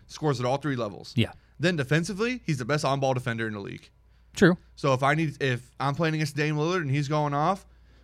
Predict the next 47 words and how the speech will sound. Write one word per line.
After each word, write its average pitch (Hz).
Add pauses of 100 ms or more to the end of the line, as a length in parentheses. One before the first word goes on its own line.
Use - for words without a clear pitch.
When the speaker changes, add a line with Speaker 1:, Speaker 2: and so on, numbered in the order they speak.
(120)
Speaker 1:
who's 160
the, 143
who's 160
the 165
guy? 139
Not 180
that 160
anyone 151
can 131
necessarily 127
stop 120
Dame. 131
If 127
he's 165
hitting 127
shots, 110
he's 110
gonna 104
hit 104
shots. -
Speaker 2:
Right. 113 (220)
Speaker 1:
But 139
who 165
is 147
the 135
best 135
on-ball 123
defender 113
in 107
the 107
league? 104
It's 190
Kawhi. 202 (720)
Speaker 2:
Yeah. 269 (1500)
I'm 143
still, 165
if 143
I 143
could 131
start 135
anybody, 120
it's, 107
I'm 117
still 120
starting 101
with 95
Steph. -